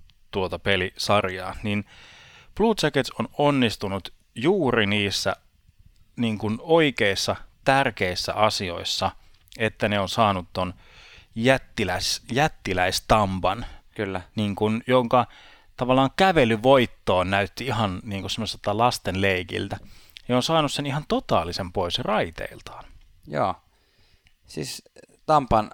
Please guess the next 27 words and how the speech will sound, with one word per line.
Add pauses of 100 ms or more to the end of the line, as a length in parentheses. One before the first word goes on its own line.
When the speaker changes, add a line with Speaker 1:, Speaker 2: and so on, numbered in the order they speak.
(140)
Speaker 2:
Tampan
niin
kun, (600)
<clears throat>
hyökkäys
ei
lähde
yhtään
rullaamaan
niin
kuin
pitäisi. (160)
Tai
ne
ei
niin
kuin
jotenkin
tunnu
pääsevän
silleen
järjestelmällisesti
siitä
keskialueen
yli. (460)
Et (1400)
Blue